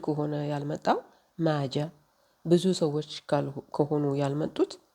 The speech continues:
ማጃው እንላለን። ዐንደና እኛ ጋር። ይህንኑን ተከትለን ነፍሲ አሰዊ ባደረግኩ ኖሮ፣ ነፍሲ አጉልሃ በነገርኳት ኖሮ፣ ባልኳት ኖሮ፣ ነፍሲ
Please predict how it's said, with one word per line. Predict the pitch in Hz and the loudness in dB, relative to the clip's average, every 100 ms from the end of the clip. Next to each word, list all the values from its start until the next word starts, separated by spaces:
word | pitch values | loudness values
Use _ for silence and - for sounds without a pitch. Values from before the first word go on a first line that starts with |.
| _ 175 | _ -2
ማጃው | 151 139 143 143 196 - | 0 0 -2 -2 -8 -6
እንላለን። | 156 143 139 135 139 - _ _ _ _ _ _ 156 | -6 -4 -6 -8 -10 -12 _ _ _ _ _ _ 2
ዐንደና | 170 190 151 156 190 - _ _ 156 | 4 4 4 2 2 -2 _ _ -6
እኛ | 131 131 135 | -4 -6 -8
ጋር። | - 143 - _ _ _ - | -12 -18 -20 _ _ _ -2
ይህንኑን | 202 226 254 208 185 175 | 4 6 6 4 4 2
ተከትለን | 175 160 - 185 - _ _ _ - | 0 -2 0 -2 -2 _ _ _ 0
ነፍሲ | 240 247 180 | 2 4 4
አሰዊ | 156 160 139 147 - _ _ - | 2 0 -6 -8 -12 _ _ 0
ባደረግኩ | 170 147 143 147 - | 2 2 0 -4 -6
ኖሮ፣ | 139 139 139 - _ _ _ - | -6 -6 -8 -8 _ _ _ 4
ነፍሲ | 214 208 190 | 4 4 2
አጉልሃ | 156 160 156 147 147 160 _ _ - | 4 4 2 -2 -6 -10 _ _ -4
በነገርኳት | 156 147 139 139 - 120 - | -2 0 -2 -2 0 -2 -2
ኖሮ፣ | 143 143 139 147 | -2 0 -2 -4
ባልኳት | - 135 139 135 131 - | -2 -2 0 -2 -2 -4
ኖሮ፣ | 143 139 143 _ _ _ _ _ _ - | -4 -4 -6 _ _ _ _ _ _ 2
ነፍሲ | 190 202 | 6 6